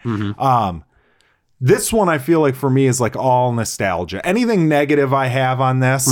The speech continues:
Speaker 1: Mm-hmm.
Speaker 2: it all seems to be nostalgia. And to your point, yeah, showing too much of the movie.
Speaker 1: Yep.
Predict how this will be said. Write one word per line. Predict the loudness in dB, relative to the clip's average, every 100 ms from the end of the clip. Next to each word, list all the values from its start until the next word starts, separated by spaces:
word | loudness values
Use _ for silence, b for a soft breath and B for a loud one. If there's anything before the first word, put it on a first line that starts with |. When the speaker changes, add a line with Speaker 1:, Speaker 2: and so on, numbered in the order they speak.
| 0
Speaker 1:
Mm-hmm. | -2 -8 _ _ 0
Speaker 2:
it | 2
all | 4 2
seems | 0 0 0
to | 0
be | 0
nostalgia. | 2 0 0 2 2 0 0
And | -2 -4
to | -2
your | -2 0
point, | 0 0 0
yeah, | -2
showing | 0 0 0 2 0
too | 0 0
much | 0 0 -2
of |
the | -2
movie. | 2 2 2 2 2 0
Speaker 1:
Yep. | -2 -2